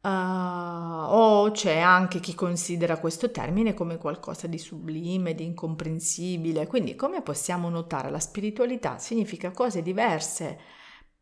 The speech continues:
per persone diverse. E tutte queste definizioni, questi significati condividono l'idea che la spiritualità è qualcosa al di là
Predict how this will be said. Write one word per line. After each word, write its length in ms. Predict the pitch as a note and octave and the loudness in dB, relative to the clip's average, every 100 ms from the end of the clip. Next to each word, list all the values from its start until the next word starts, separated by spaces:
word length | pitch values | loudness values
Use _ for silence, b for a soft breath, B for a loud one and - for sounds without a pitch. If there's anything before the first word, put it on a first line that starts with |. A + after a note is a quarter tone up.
| - | 0
per 260 | G3+ E3+ | 2 2
persone 440 | G#3+ C4+ - A3 F#3+ | 0 0 2 2 2
diverse. 840 | D#3 E3+ D#3 D#3 - - C#3 C#3+ B B B B B B B _ _ _ _ _ - | 0 0 -2 -4 -6 -6 -6 -8 B B B B B B B _ _ _ _ _ -6
E 140 | B3+ - | -6 -4
tutte 320 | - F#4+ G#3 | -6 -4 -2
queste 320 | G#3+ G#3 F#3+ | 0 -2 -2
definizioni, 1300 | F3 E3+ F3+ F3 F3+ - G3 G3+ E3 D#3+ D#3+ E3 E3+ E3+ | -4 -4 -6 -6 -6 2 4 6 4 0 -4 -6 -6 -6
questi 260 | F3+ F3+ | -8 -8
significati 760 | E3 E3+ F3+ F#3 A#3 F#3+ E3+ G3 | -8 -4 -4 -4 -2 0 0 -2
condividono 760 | A3+ B3+ D4+ C4 G#3 D#3+ D#3+ D#3+ | 2 2 4 2 2 0 -2 0
l'idea 580 | A3 G3+ C#3+ D3 F#3 A3 | 0 2 0 0 -2 -4
che 120 | G#3+ | -4
la 120 | A#3+ | -4
spiritualità 840 | - - E4+ D#4+ C4+ B3 A#3+ C3+ | -6 -4 -4 -2 -2 -4 -4 -6
è 140 | D3 F#3+ - | -4 -6 -8
qualcosa 920 | - C4 C#4+ C#4+ F3+ D3 D#3+ G#3+ A3+ B B B B B B B - | 0 2 2 -4 -6 -6 -4 -4 -6 B B B B B B B -6
al 220 | A3+ B3+ | -2 0
di 160 | A#3 C#4 | 0 2
là 380 | G3+ D3 - | 2 0 -8